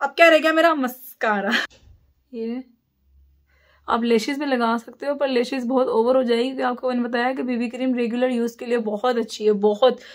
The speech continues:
पूरा पूरा दिन भी आप लगा के रखते हो ना, आपका फेस खराब नहीं करती, क्योंकि इसके अंदर बिल्कुल हल्का सा टिंट होता है, बिल्कुल हल्का सा। बिल्कुल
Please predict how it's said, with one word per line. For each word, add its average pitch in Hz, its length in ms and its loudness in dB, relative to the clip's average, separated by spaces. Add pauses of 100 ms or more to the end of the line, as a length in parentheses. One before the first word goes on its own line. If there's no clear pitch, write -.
(340)
पूरा 294 160 8
पूरा 311 200 8
दिन 254 240 2
भी 294 60 6
आप 320 100 6
लगा 294 220 10
के 302 80 4
रखते 294 280 2
हो 285 60 2
ना, 311 80 4
आपका 294 200 2
फेस 262 300 2
खराब 240 340 2
नहीं 220 100 -2
करती, 220 360 -4
क्योंकि 269 420 -6
इसके 277 440 -4
अंदर 254 240 0
बिल्कुल 262 400 -4
हल्का 254 440 2
सा 311 160 2
टिंट 254 320 -4
होता 208 200 -2
है, 196 80 -4
बिल्कुल 262 340 -6
हल्का 208 300 -4
सा। - 40 -6
बिल्कुल 320 220 0